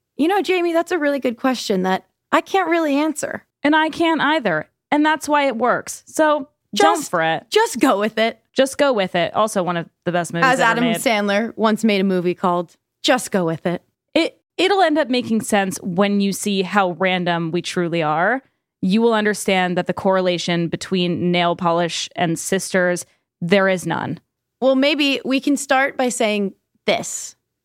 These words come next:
Speaker 1: It's not a great clarification, but Jamie and I have been friends since we were five, so we're essentially like sisters. Where the nail polish comes in, we don't know.
Speaker 2: I probably get a manicure once every six months,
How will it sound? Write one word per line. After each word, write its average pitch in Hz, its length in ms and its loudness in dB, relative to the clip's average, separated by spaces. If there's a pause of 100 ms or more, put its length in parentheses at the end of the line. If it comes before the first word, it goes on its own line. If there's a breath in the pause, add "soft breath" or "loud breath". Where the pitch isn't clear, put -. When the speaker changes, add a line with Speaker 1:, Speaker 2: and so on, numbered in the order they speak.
Speaker 1:
It's - 180 -4
not 285 260 2
a 220 40 -2
great 208 380 -2
clarification, 185 800 -2
but 170 160 -6
Jamie 220 300 2
and 214 100 0
I 196 120 0
have 185 100 -6
been 190 120 -2
friends 196 360 0
since 202 180 -2
we 196 120 0
were 175 140 0
five, 190 460 0
so 185 320 0 (360)
we're 247 180 2
essentially 254 560 0
like 196 280 0
sisters. 185 640 -4 (400)
Where 226 220 2
the 233 100 0
nail 226 180 2
polish 233 360 0
comes 240 240 0
in, 247 320 -2 (220)
we 175 300 -2
don't 175 200 0
know. 202 240 -2 (180)
Speaker 2:
I 285 580 0 (220)
probably 240 460 2
get 202 140 0
a 190 40 0
manicure 180 720 0
once 175 380 0
every 170 200 -2
six - 260 -6
months, 147 460 -4